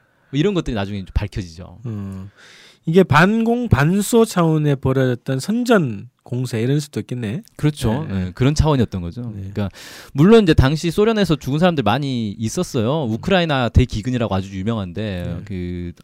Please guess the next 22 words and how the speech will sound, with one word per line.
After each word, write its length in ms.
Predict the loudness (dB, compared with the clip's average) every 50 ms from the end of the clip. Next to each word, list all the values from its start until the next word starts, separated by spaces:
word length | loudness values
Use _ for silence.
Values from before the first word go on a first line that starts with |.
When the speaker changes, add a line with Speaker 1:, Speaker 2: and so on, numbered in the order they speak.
| _ -8
Speaker 1:
엄청난 420 | -6 -6 -2 -2 0 0 0 -2
기근 320 | -2 -4 -6 -4 -4 -4 -4
때문에 240 | -2 -4 -4 -4 -4
많은 240 | -4 -2 -2 -2
사람들이 300 | 0 -2 -4 -4 -6 -6
이제 100 | -6 -8
죽었는데 800 | -8 -8 -8 -8 -6 -6 -6 -6 -8 -8 -6 -6 -6 -6 -8 -10 -12
Speaker 2:
음. 40 | -14 -20 -20 -20 -20 -20 -14 _
Speaker 1:
근데 160 | 0 6 8
이거를 540 | 8 8 8 8 8 8 10 10 8 8 4 0 _ _ _ _ _ _ _ _ _ _ _ _ 0
그냥 280 | 2 4 4 4 2 -4 _
사실 380 | -6 -2 0 2 2 2 2 2
있는 320 | 2 2 2 0 0 0
그대로 340 | 0 2 2 4 4 4 4
얘기하는 400 | 2 2 0 -2 -4 -4 -4 -4
게 80 | -4
아니라 460 | -4 -4 -4 -4 -4 -4 -4 -6 -8 -6
엄청나게 440 | -6 -6 -2 -2 -4 -2 -2 -2 -2
과장을 360 | -2 -2 -2 0 0 2 2 0
해버리는 280 | 0 0 -2 -4 -6 -10
거죠. 400 | -10 -10 -10 -8 -10 -10 -10 -12 -14
Speaker 2:
음. 180 | -14 -14 -14